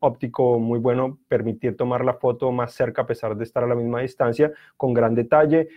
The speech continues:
Me gusta, eh, pues los, muchos teléfonos ya ofrecen zoom óptico dos X, pero sobre todo el Huawei P treinta Pro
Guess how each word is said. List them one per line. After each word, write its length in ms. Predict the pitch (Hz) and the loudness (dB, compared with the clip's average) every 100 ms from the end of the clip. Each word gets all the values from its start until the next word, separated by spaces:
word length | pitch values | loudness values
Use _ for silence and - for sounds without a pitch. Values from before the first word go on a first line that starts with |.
| _ - | _ -6
Me 80 | |
gusta, 580 | 117 117 - 131 127 139 - | -2 -4 0 2 2 0 -4
eh, 340 | 117 113 110 | -2 0 -2
pues 140 | 107 110 | -4 -4
los, 500 | 110 104 - - - _ | -4 -4 -12 -20 -20 _
muchos 360 | - 120 117 - | -8 -6 -6 -2
teléfonos 340 | 135 120 135 | 0 0 0
ya 80 | 123 | 2
ofrecen 300 | 120 127 131 | 0 0 -2
zoom 160 | - 127 | -2 -2
óptico 320 | 120 127 123 | -2 -4 0
dos 180 | 117 - | 0 2
X, 380 | 165 165 160 - | 0 0 -4 0
pero 160 | 120 | 0
sobre 240 | 117 117 110 | 2 0 2
todo 220 | 120 120 | 4 4
el 100 | 123 | 4
Huawei 280 | 131 120 120 | 4 4 2
P 160 | 120 120 | 0 0
treinta 360 | 120 117 120 | -2 -2 -2
Pro 220 | 127 123 | 2 0